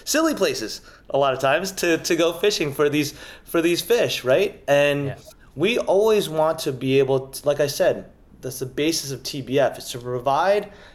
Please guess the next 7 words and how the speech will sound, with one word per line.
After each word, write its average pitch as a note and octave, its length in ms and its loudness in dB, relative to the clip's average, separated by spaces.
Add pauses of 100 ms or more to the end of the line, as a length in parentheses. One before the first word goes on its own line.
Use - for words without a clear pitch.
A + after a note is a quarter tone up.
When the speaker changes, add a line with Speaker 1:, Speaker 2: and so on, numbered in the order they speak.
Speaker 1:
scientific F#3 880 -4
hard F#3+ 520 0
evidence D#3 440 2
to - 120 -8
show C3 520 0 (300)
how F3 340 2
much D#3 560 0